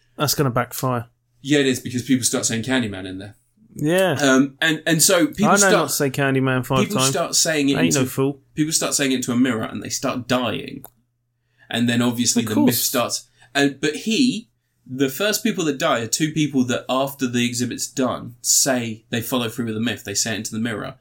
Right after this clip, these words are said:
Speaker 2: and he appears and kills them both. In a very nice juxtaposition to a painting he's doing earlier,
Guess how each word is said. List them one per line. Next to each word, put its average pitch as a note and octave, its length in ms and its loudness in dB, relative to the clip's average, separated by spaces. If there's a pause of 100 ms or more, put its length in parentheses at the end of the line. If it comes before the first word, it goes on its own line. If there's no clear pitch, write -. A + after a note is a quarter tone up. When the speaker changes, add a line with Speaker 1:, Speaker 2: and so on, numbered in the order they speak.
(260)
Speaker 2:
and - 120 -10
he A#2 100 0
appears G#2 280 -4
and G2 80 -8
kills C#3+ 280 0
them G2 120 -8
both. - 500 -8 (340)
In A#2 80 -2
a B2 40 0
very D#3 180 0
nice D3 200 0
juxtaposition C3 580 -2
to A#2+ 100 -4
a G#2+ 40 -4
painting A#2+ 300 -2
he's A2 140 -2
doing A2+ 240 -2
earlier, G#2+ 340 -2